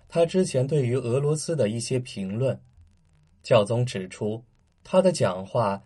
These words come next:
是在与俄罗斯年轻人的对话背景下进行的。他想要传达的信息是鼓励年轻人珍惜并继承他们的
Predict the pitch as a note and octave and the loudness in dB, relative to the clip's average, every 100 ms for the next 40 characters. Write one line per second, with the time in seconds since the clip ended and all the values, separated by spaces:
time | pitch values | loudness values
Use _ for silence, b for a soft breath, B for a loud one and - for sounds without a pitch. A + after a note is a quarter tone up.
0 | b - - E3+ F3 D#3 A#2 G#2 G#2 - | b -12 -2 0 2 2 0 -2 -2 0
1 | B2 E3 E3+ E3+ E3 A2+ A2+ D3 D#3+ C3 | 0 2 0 0 -2 0 0 -2 -2 0
2 | G#2+ A2 A2 G#2 b - D#3 B2 B2+ B2 | 0 0 0 -2 b 0 2 2 2 2
3 | A#2+ F3 A#2+ A2+ G2 - G#2 G2 G#2+ G2 | 2 2 0 -4 -8 -4 -4 -2 -4 -4
4 | F#2 G2 G2 F#2+ _ _ _ _ _ _ | -6 -4 -4 -6 _ _ _ _ _ _
5 | _ _ _ G3 G3 F3+ D3+ E3 D3 - | _ _ _ 8 8 10 6 6 4 2
6 | A#2+ B2 A#2+ B2+ C#3 A2+ G2+ B2+ C3 A#2+ | 2 2 2 0 -2 -4 -2 -4 -4 -2
7 | G#2+ G2 b b - B2+ D3+ E3 B2 C#3+ | -2 -4 b b -2 0 2 2 2 2
8 | D3 E3 C3 G#2+ B2+ - - D#3 D#3 D#3 | 0 -2 2 2 0 -6 -6 0 0 0
9 | - D3 D3 E3 D3+ - E3 G#2 G2+ G2+ | -2 -4 -4 -2 -2 0 -2 -2 -2 -4
10 | - A#2 A2 G2+ F#2+ | -4 -2 2 2 0